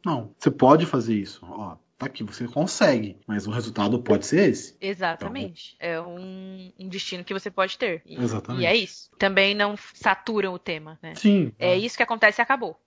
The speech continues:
Speaker 2: Fim. Próximo. E
Speaker 1: Isso é uma
Speaker 2: ou-
Speaker 1: parada que eu achei legal, viu, também, de verdade, assim, da série, falando de tudo um pouquinho. É muito tema, é muita coisa,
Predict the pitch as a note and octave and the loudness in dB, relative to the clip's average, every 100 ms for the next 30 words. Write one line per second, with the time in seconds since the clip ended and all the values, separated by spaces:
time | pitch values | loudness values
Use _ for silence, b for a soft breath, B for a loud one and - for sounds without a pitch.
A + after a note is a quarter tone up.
0 | _ - F#3 D#3+ _ - G#3 F3 - G3 | _ -14 -14 -16 _ -4 -4 -4 -10 -20
1 | F#3+ F#3+ G3 A3 A#3+ A3+ G#3 G3+ G3 - | -18 4 6 10 10 10 8 6 2 4
2 | G#3 E3+ C#3 A#2+ C3 C3 B2+ A#2+ G2+ G2+ | 6 6 6 4 0 0 -2 -2 -4 -4
3 | A#2+ D3 B2 A#2+ A2+ A#2+ A2 A2+ - A#2+ | 0 2 4 0 -2 -4 -4 -6 -2 0
4 | A2 G#2+ A#2 B2 A#2+ A2+ A2 - - - | 0 -2 0 2 2 2 -2 -10 -16 0
5 | - C#3 A#2+ G#2+ - A#2+ A2 B2 B2 B2+ | 4 6 6 0 -4 -6 0 0 2 0
6 | A2 G#2+ B B B C#3+ C#3+ D3 A3 A#3+ | 0 -2 B B B 2 8 10 10 10
7 | A#3+ C3 B2+ E3+ A#3+ - D3 D3 C#3+ G3+ | 8 6 8 6 4 2 4 6 6 6
8 | A3+ - A2+ A#2+ F#3 | 2 2 0 2 0